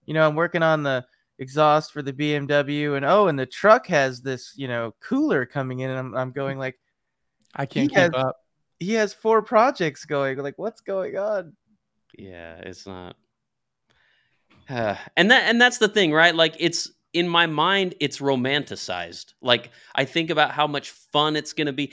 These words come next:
Speaker 3: And sometimes it is, like, during the build process. But there are some times where it is not fun at all. And then I find myself going, "Maybe I don't like cars anymore."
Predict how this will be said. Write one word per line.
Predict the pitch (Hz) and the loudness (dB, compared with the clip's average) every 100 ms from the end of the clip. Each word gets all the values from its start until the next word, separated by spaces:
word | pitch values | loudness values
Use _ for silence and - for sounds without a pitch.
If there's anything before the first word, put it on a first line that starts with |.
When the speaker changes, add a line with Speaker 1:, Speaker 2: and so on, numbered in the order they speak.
| - | -4
Speaker 3:
And | 208 196 | -4 0
sometimes | 254 320 392 359 349 254 | -2 -2 -2 -4 -4 -4
it | 170 | 0
is, | 185 139 87 - | 0 0 -6 -14
like, | 135 127 127 | -4 -4 0
during | 156 147 | 0 0
the | |
build | 123 147 156 | 0 0 0
process. | 143 113 101 104 - _ 107 - _ | -2 -4 -4 -10 -12 _ -18 -18 _
But | 160 156 - _ | 0 0 -6 _
there | 123 143 220 | -2 0 2
are | 208 196 | 0 -2
some | - 151 | -4 -10
times | 120 151 156 147 | -8 -8 -6 -6
where | 131 127 | -6 -6
it | 147 | -6
is | 123 123 | -8 -8
not | 110 110 117 135 - | -6 -4 -2 -4 -6
fun | - 123 123 127 | -10 -8 -6 -8
at | 120 110 - | -8 -10 -10
all. | - 113 104 98 87 _ _ _ _ | -8 -4 -4 -6 -10 _ _ _ _
And | 127 123 | -4 -2
then | 123 139 139 - | 0 0 -2 -4
I | 123 | -4
find | - 139 131 | -2 -2 -2
myself | 123 - 120 - | -6 -6 -6 -4
going, | 127 113 104 101 _ _ _ _ _ _ _ | -2 -2 -4 -8 _ _ _ _ _ _ _
"Maybe | 151 170 | -10 -6
I | 165 | -4
don't | 139 123 | -4 -4
like | 110 107 | -6 -6
cars | - 104 104 101 | -8 -6 -6 -8
anymore." | 110 110 110 110 | -8 -8 -6 -6